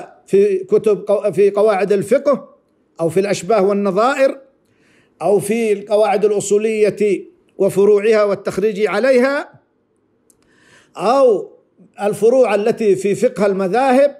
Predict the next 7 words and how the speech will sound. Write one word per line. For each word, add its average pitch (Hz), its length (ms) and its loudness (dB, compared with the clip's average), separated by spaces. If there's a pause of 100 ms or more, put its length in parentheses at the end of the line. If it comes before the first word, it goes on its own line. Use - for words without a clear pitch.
(120)
خاصة 202 420 -10
الفقه 196 400 -6
الحنبلي، 254 680 -2 (1300)
أو 285 300 0
كذلك 240 800 -2 (300)
من 233 220 -4
الأمثلة 214 920 -2